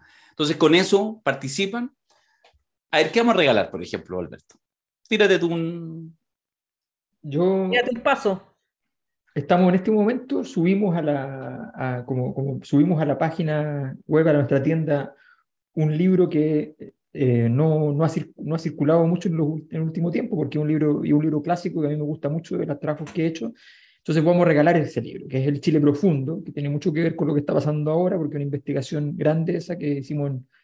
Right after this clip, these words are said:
Speaker 2: en un proyecto Milenio, y que explica, permite explicar varias de las cosas que han pasado en estos últimos meses. Entonces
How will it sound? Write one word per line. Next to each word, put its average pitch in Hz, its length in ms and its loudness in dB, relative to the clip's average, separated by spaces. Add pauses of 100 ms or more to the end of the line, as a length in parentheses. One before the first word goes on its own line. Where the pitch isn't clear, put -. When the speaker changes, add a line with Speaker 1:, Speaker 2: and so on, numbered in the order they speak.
(140)
Speaker 2:
en 175 60 -2
un 135 100 -2
proyecto 143 340 0
Milenio, 185 460 2 (640)
y 160 120 -2
que - 100 -2
explica, 160 920 -2 (800)
permite 175 360 6
explicar 202 280 2
varias 185 220 4
de 180 60 -2
las 156 100 -4
cosas 170 260 -4
que - 80 -2
han 160 100 -2
pasado 175 320 0
en 170 60 0
estos 156 260 -2
últimos 156 380 -2
meses. 170 220 2
Entonces 165 460 -4